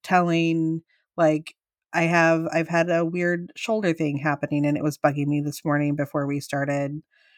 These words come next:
recording. And I can feel like it's still there, but it's so much less than because that, that energetic feeling is overriding that. It's pushing that out of the way.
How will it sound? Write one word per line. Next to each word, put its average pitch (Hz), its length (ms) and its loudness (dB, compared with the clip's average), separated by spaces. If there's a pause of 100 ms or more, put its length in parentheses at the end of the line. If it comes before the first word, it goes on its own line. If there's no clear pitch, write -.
(240)
recording. 160 800 2
And 160 180 2
I 156 100 2
can 156 240 -2
feel 202 560 4
like 165 260 4
it's 196 220 0
still 220 360 0
there, 175 380 2 (100)
but 180 120 2
it's 156 240 0
so 185 140 0
much 165 320 0
less 170 240 4
than 139 340 -4
because 151 760 -2 (520)
that, 151 440 2 (640)
that 165 300 4 (100)
energetic 170 640 0
feeling 175 560 -2
is 151 200 -2 (100)
overriding 160 800 4
that. - 260 -8 (180)
It's 151 220 -6
pushing 175 520 -8
that 147 360 -6 (680)
out 175 200 4
of 156 240 -4 (280)
the 147 180 -8
way. 143 600 -6